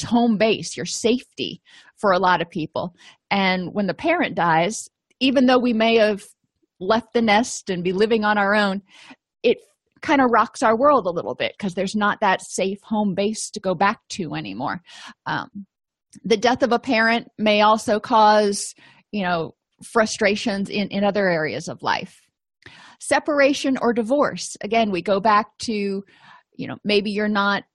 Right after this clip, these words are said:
a spouse anymore. Now you're a divorcee, and, and that could also have its own feelings and, and connotations associated with it.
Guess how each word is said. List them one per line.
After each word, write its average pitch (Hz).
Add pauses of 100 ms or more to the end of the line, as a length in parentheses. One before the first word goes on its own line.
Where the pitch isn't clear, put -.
a 190
spouse 214
anymore. 147
Now 208
you're 226
a 185
divorcee, 185 (400)
and, 185 (320)
and 190
that 190
could 220
also 202
have 190
its -
own 180 (440)
feelings 190
and, 175
and 170
connotations 185
associated 160
with -
it. -